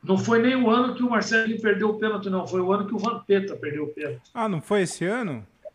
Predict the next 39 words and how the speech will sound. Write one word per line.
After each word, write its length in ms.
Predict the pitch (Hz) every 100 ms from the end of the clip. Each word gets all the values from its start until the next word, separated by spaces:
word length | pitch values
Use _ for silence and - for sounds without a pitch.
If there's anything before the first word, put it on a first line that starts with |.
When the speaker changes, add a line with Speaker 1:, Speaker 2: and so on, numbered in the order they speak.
| _ _
Speaker 2:
Eu, 120 | - 196
Speaker 1:
Não, 180 | 202
Speaker 2:
eu 60 | 202
Speaker 1:
do 60 | 214
Speaker 2:
achei 140 | 196
Speaker 1:
Marcelinho. 160 | 202 226 208
Speaker 2:
que 100 | 233
era 140 | 226
do 120 | 214 226
Marcos, 460 | 208 202 190 -
que 100 | -
a 380 | 180 165 160 156
imagem 300 | 156 170 156
que 80 | 160
eu 40 |
Speaker 1:
É. 80 | 196
Speaker 2:
tinha 200 | 170 170
era 160 | 185 185
o 140 | 180
Marcos. 500 | 160 160 156 147 - _ _ _ _ _ -
Speaker 1:
O 100 | 190 190
Marcos 440 | 214 254 247 -
também 520 | 262 247 190 254 330
pegou, 400 | - 269 190 208
mas 140 | 196 190
pegou 300 | 214 196 214
do 200 | 214 214
Vampeta 840 | 214 202 - 196 247 254 320 330 311 _ _ _ -
e 120 | 185
do 200 | 190 214
Dinei, 600 | 220 220 185 175 139 117 - _
que 100 | 185
até 280 | 175 - 220
aquele 320 | 247 226 196
jornal 500 | 185 196 175 185 175
famoso, 560 | - 151 147 196 175 170
o 40 |
Diário 320 | 139 170 165 147
Popular, 600 | 160 151 151 202 202